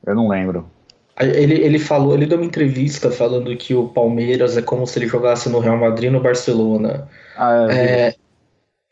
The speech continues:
Speaker 2: e na, na Fox, sabe, o, o Sormani, cara, ele falou de um jeito ali do, do Palmeiras, sabe? Cara, totalmente destruindo a imagem do Palmeiras, sabe? Destruindo, assim,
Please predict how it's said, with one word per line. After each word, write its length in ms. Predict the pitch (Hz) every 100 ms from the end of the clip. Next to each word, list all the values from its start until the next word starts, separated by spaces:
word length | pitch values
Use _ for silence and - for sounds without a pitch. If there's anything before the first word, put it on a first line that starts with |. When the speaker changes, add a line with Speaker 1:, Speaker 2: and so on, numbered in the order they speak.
| - _ _ -
Speaker 2:
e 800 | 151 139 139 131 127 131 127 127 -
na, 200 | 143 147
na 140 | 165
Fox, 540 | 180 - 127 160 - -
sabe, 440 | 175 165 135 131
o, 760 | 156 151 143 139 131 127 120 - -
o 80 |
Sormani, 720 | 143 - 208 160 135 180 202 139
cara, 420 | - 113 113 -
ele 140 | 139
falou 320 | 156 - 147 165
de 60 |
um 140 | 240 202
jeito 420 | 135 123 175 -
ali 140 | 143
do, 260 | 139 139 - -
do 200 | 135 135
Palmeiras, 600 | 147 135 113 135 175 127
sabe? 420 | - 226 131 110 - -
Cara, 320 | 202 220 139
totalmente 840 | - 170 - 233 277 269 285 302 - _ _ _ _ _ -
destruindo 680 | - - 381 392 196 202 214
a 60 |
imagem 340 | 147 135 127 131
do 80 | 117
Palmeiras, 540 | 131 120 113 107 110
sabe? 320 | - 143 110
Destruindo, 640 | 107 - - 262 175 214 220
assim, 520 | 139 156 208 247 139